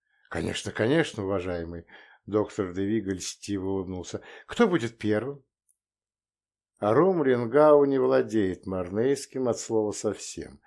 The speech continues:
Однако он догадался, о чем спросил наземный лекарь, и тут же смутился. Черты лица принца заострились, а глаза вытянулись две узкие щелочки.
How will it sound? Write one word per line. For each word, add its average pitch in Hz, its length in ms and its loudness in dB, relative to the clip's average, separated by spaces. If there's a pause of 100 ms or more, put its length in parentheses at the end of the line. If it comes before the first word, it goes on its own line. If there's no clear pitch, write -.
(380)
Однако 180 480 4
он 175 100 4
догадался, 110 720 6
о 98 40 -2
чем 101 240 -4
спросил 107 500 -2
наземный 98 520 -2
лекарь, 123 440 0 (340)
и 151 140 8
тут 151 320 2
же 139 140 -4
смутился. 78 760 -10 (880)
Черты 110 460 0
лица 104 400 0
принца 95 420 -6
заострились, 95 840 -4 (480)
а 135 160 4
глаза 135 560 6
вытянулись 117 680 -2
две 104 340 4
узкие 110 460 -2
щелочки. - 760 -12